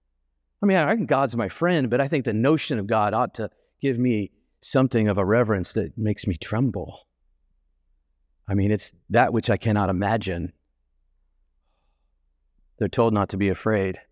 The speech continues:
God comes to us not fearfully, but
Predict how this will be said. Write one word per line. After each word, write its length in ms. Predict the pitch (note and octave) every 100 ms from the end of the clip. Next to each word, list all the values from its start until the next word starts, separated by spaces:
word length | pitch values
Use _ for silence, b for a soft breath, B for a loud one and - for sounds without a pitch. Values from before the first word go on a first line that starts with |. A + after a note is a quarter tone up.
| _ _ _ _ _ _
God 200 | A2 G2+
comes 240 | - G#2+ -
to 200 | G#2 F#2+
us 160 | F#2
not 180 | G#2+ G2+
fearfully, 480 | - G#2+ F#2+ G2+ F#2+
but 300 | F2+ F#2+ F2+